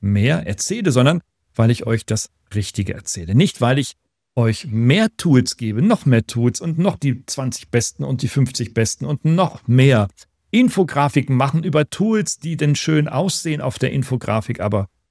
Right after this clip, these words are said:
doch kein Mensch letztendlich einsetzt, außer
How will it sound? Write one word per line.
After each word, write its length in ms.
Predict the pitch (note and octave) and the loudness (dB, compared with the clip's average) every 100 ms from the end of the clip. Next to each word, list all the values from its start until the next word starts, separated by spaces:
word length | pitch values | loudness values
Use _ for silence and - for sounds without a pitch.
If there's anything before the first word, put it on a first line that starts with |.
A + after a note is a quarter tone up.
| _ | _
doch 140 | G2+ - _ - | -8 -8 _ -8
kein 480 | - A2+ A#2+ G#2+ F2+ | 0 2 2 2 0
Mensch 340 | G#2 G#2 - | 0 0 -2
letztendlich 760 | G2+ G2 - A2 G2+ G#2 - | -4 -4 -6 -8 -6 -6 -4
einsetzt, 520 | A2 D3+ E3+ A2+ - F#2+ | -2 2 2 0 -4 -6
außer 400 | A2 A2 F#2 | -6 -4 -8